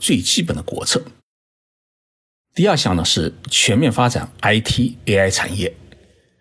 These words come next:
建设智能化的田园城市国家。第三项呢，是实施经济安全保障战略，着力培育半导体产业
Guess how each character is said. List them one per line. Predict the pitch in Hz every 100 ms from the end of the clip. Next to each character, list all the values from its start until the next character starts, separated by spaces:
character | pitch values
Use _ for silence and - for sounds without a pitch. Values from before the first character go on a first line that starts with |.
| _ _
建 | - 135
设 | 123
智 | 90 -
能 | 202 117
化 | - 107
的 | 85 - - -
田 | - - 104
园 | 117 101
城 | - 87
市 | 87
国 | -
家。 | - - - _ _ _ _ _ _ _ _ _ _ _ _ _ _ _ _ -
第 | 160
三 | 127 110
项 | 113 87
呢， | 78
是 | - 92 90 -
实 | -
施 | 120 - 131
经 | - - 202 202
济 | - -
安 | 127 139
全 | 127 139
保 | - -
障 | - 98
战 | 92 92
略， | 95 - - - _ _ _ _ _ _
着 | - -
力 | -
培 | - -
育 | 120 127 - - _ -
半 | 151 110
导 | 107
体 | 117
产 | - -
业 | 80 95